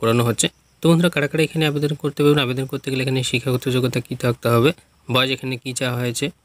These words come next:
physical measurement এখানে কী থাকতে হবে, per মান বেতন কত টাকা করে দেওয়া হবে, এই সমস্ত বিষয়ে বিস্তারিত আজকের এই ভিডিওতে আলোচনা করব। আলোচনা শুরু করবার পূর্বে বন্ধুদের কাছে ছোট্ট এক অনুরোধ, চ্যানেলে নতুন হলে চ্যানেলটিকে subscribe করে পাশে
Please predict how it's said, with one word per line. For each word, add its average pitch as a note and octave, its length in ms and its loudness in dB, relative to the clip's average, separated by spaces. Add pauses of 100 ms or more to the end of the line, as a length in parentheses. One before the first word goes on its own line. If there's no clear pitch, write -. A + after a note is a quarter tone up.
physical B2 360 0
measurement C3 380 -2
এখানে B2+ 280 -6
কী C3 60 -4 (120)
থাকতে A#2+ 220 -8
হবে, C3 120 -2 (100)
per A#2+ 180 0
মান B2 180 2
বেতন B2 200 -2 (100)
কত A2+ 180 -4
টাকা C#3+ 160 -2
করে C3+ 180 0
দেওয়া A#2 120 2
হবে, B2+ 140 2 (480)
এই C#3 140 2
সমস্ত D#3+ 240 -2 (100)
বিষয়ে B2+ 280 2
বিস্তারিত B2 400 -6 (340)
আজকের A#2+ 340 -2
এই B2+ 80 -6
ভিডিওতে A#2+ 300 -10
আলোচনা A2 340 -4
করব। G#2 160 -8 (680)
আলোচনা B2+ 380 -2
শুরু D#3 160 -2
করবার D3+ 240 0
পূর্বে D3+ 180 -6
বন্ধুদের C3 320 0
কাছে C#3 220 -4
ছোট্ট - 260 -8
এক G#2+ 100 -6
অনুরোধ, A2+ 280 -4
চ্যানেলে A#2+ 300 0
নতুন B2+ 220 -4
হলে C#3+ 180 -2
চ্যানেলটিকে A#2 420 -2
subscribe C3+ 440 -4
করে C#3 160 -6
পাশে - 160 -6